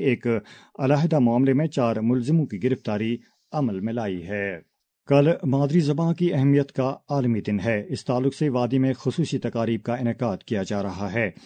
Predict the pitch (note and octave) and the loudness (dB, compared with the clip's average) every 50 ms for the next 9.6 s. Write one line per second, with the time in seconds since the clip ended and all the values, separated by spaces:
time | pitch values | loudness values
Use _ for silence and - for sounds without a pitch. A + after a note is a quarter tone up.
0 | - - - - - - B2+ A#2+ A2 B2+ B2 A2 - B2 A2 G#2+ A#2 A2+ G#2 - | -20 -20 -20 -10 -2 0 0 2 2 0 0 0 0 -2 -2 0 -2 -4 -4 -4
1 | - A#2+ B2 C3 C3 A2+ A#2+ A#2+ B2 B2+ A2+ - C#3 C3 A#2+ G2+ A#2+ A#2 A#2 A#2+ | -2 0 0 2 2 2 2 2 0 0 -4 0 0 0 0 0 -2 -4 -4 -4
2 | - - - B2+ - - A#2 A#2 A#2+ - - B2 A#2+ B2+ A#2 B2 C3+ D3 D3+ - | -4 -2 -4 -2 -2 -2 -2 -2 -2 -4 -4 -2 -2 -2 0 0 -2 -2 -2 -2
3 | - C3 A#2 A#2+ B2 A#2 - A#2+ A#2 G#2+ - A#2 G#2+ F#2+ A2 A2 A2+ A2+ B2 C#3 | -2 -2 0 2 2 0 0 -2 -2 -2 -2 -4 -4 -2 -2 -2 0 0 0 0
4 | D3 D3 C#3 C#3 D3+ - - C3 - - - C3 A2+ B2 A#2+ A#2+ - A#2+ A2 - | 0 2 2 2 0 0 0 -2 -4 -4 -4 -4 -2 -2 -2 -2 -2 -4 -6 -2
5 | B2+ A#2 G2+ - - G#2+ - - - B2 A#2 A2 - C3+ A#2 F#2+ - - - G2+ | -2 -2 -2 -2 -4 -6 -4 -4 -4 -2 -2 -2 -2 -2 -2 -4 -4 -6 -6 -6
6 | F#2 F2+ F2 G#2 G2 F#2 F#2+ E2 F#2 A#2 A#2 C#3 F3 F#3 F3+ - - - - - | -4 -4 -4 -4 -4 -6 -6 -4 -4 -2 0 2 2 0 0 -4 -14 -18 -12 -8
7 | A#2 A#2+ A#2+ B2 B2 - - B2 - - D3+ C#3+ A#2+ A2+ F#2 A2 A#2 C#3 C3+ B2+ | -6 -4 -2 -2 -2 -2 -2 -4 -2 0 0 0 0 0 -2 -2 -2 -2 -2 -2
8 | - B2+ C3 A#2+ A2+ B2 C#3 D3 D3 C#3 - A#2 A2+ A#2+ B2 A#2 - - G#2+ G#2 | -2 -2 -2 -2 0 2 2 2 2 0 0 -2 0 0 0 -2 -4 -6 -8 -6
9 | - - B2 A#2 B2+ D#3 C#3 A2 - G#2+ G#2 | -4 -4 -4 -2 -2 -2 -2 -2 -2 -2 -4